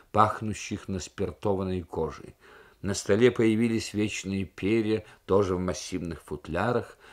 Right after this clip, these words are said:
а вслед за этим, разумеется, и знатные тексты, многократно перебеленные на рисовой и меловой бумаге. Все это, будь то портфели в нарядных бляхах или окуляры, заключенные в твердую кожу,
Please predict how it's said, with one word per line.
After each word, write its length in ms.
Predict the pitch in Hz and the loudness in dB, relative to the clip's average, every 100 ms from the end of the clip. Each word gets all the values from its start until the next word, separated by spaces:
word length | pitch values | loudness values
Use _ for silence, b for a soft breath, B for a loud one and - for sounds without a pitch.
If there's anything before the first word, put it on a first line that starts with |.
| B | B
а 100 | 90 | -6
вслед 380 | - 110 107 85 | -4 0 0 2
за 120 | 87 | 0
этим, 380 | 95 139 147 147 | 2 0 -2 -4
разумеется, 600 | 135 139 143 143 - 95 | -2 -2 -2 -4 -6 -6
и 80 | 80 | -6
знатные 720 | 71 85 85 - 69 82 78 _ | -4 -4 -4 -8 -12 -10 -12 _
тексты, 680 | 92 127 135 - - 127 B B | 2 2 0 -12 -6 -8 B B
многократно 840 | 87 95 90 82 92 98 - 92 | -4 -2 -2 -2 2 2 0 -6
перебеленные 840 | 80 85 82 80 82 104 117 110 90 | -4 -4 -4 -4 -2 0 0 -2 -4
на 220 | 85 80 | -4 -6
рисовой 640 | 80 117 - - 113 110 B B | -6 -6 -6 -6 -4 -4 B B
и 120 | - 85 | -8 -6
меловой 600 | 80 82 80 76 85 87 | -4 -2 -4 -2 -4 -4
бумаге. 580 | 85 78 76 76 - - b b b b b b b _ _ | -4 -8 -8 -12 -18 -20 b b b b b b b _ _
Все 520 | - - - 107 151 | -10 -8 2 8 10
это, 560 | 151 120 92 - 69 69 | 10 8 4 -6 -8 -8
будь 300 | 80 101 - | -4 -4 0
то 160 | 98 90 | 0 0
портфели 840 | - 85 - - 82 127 127 117 | 0 -4 -6 -6 2 6 6 4
в 80 | 101 | 0
нарядных 600 | 101 98 104 98 101 90 | 0 2 2 2 -4 -4
бляхах 640 | 85 95 101 - 92 - B B | 0 2 2 0 -8 -10 B B
или 240 | - 95 | -4 0
окуляры, 880 | 90 76 - 85 78 85 117 110 104 | 0 0 -2 0 2 0 0 -2 -6
заключенные 1000 | 98 87 98 - 92 - 98 101 95 95 | -8 -6 -6 -8 -10 -2 0 0 0 -2
в 60 | 85 | -4
твердую 500 | - 90 90 85 90 | -4 -2 0 -2 -6
кожу, 440 | - 87 82 87 | -2 -2 -2 -6